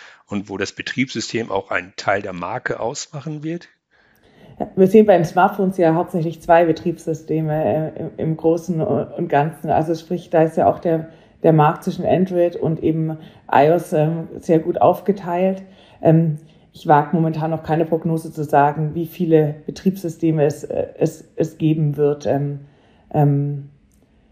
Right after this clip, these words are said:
Speaker 2: und was sich da durchsetzen wird. Ich meine, ich glaub auf jeden Fall, dass es natürlich was, dass es natürlich gewisse Standards geben wird und es werden auch vielleicht unterschiedliche sein. Also ich kann aber momentan nicht rich-, also ich könnte jetzt keine Wette machen, wie viele das am Schluss werden.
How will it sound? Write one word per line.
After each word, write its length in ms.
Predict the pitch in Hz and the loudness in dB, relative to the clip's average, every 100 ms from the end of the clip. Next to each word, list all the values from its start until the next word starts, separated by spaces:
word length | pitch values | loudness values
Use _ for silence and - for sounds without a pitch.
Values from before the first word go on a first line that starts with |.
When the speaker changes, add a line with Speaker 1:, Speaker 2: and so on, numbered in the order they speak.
| _ _ | _ _
Speaker 2:
und 160 | - 151 | 0 2
was 140 | 143 | 2
sich 100 | 156 | 2
da 120 | 160 | 0
durchsetzen 640 | 147 156 - 156 - 156 143 | 0 -2 -4 -8 -6 -6 -4
wird. 240 | 143 143 | -4 -6
Ich 160 | - - | -12 -6
meine, 200 | 156 160 | -4 -4
ich 80 | - | 0
glaub 240 | 160 160 | 2 2
auf 140 | 160 | -2
jeden 240 | 160 170 180 | -4 -4 -4
Fall, 440 | 170 160 165 165 - _ _ _ _ _ _ _ _ _ 277 - _ _ _ _ _ _ _ _ _ - | 0 0 0 -4 -16 _ _ _ _ _ _ _ _ _ -20 -20 _ _ _ _ _ _ _ _ _ 0
dass 180 | 170 151 | 2 2
es 40 | |
natürlich 420 | 165 156 175 165 170 | -2 -2 -4 -2 0
was, 260 | 156 - - - - | -2 -2 -14 -14 -6
dass 120 | 156 | -6
es 100 | 160 | -4
natürlich 320 | 160 165 165 | -4 -4 -6
gewisse 220 | 160 147 | -8 -6
Standards 300 | 135 143 156 | -4 -4 -4
geben 180 | 147 139 | -6 -6
wird 160 | 139 143 | -6 -8
und 40 | |
es 120 | 139 | -6
werden 160 | 143 135 | -2 0
auch 120 | 135 | -2
vielleicht 220 | 151 139 | -4 -8
unterschiedliche 500 | - 160 - - 151 | -8 -10 -10 -12 -12
sein. 300 | - - 190 | -8 -6 -6
Also 360 | - 147 143 147 - _ _ _ _ | -6 -6 -6 -8 -16 _ _ _ _
ich 100 | _ | _
kann 200 | 156 156 | 2 2
aber 180 | 147 151 | 4 2
momentan 540 | 147 143 139 151 151 | 0 -6 -8 -8 -6
nicht 380 | 156 - - - | -8 -10 -18 -2
rich-, 280 | 170 - - | -2 -2 -8
also 160 | - 147 | -6 -4
ich 100 | 139 | -6
könnte 200 | - 147 | -6 -6
jetzt 100 | 139 | -6
keine 240 | 135 139 | -4 -2
Wette 180 | 135 156 | -2 -2
machen, 260 | 143 135 143 | -4 -4 -4
wie 80 | 135 | -4
viele 260 | - 147 | -2 -4
das 180 | 139 139 | -4 -8
am 80 | 135 | -10
Schluss 320 | - 139 - | -10 -10 -10
werden. 360 | 147 - - | -12 -12 -18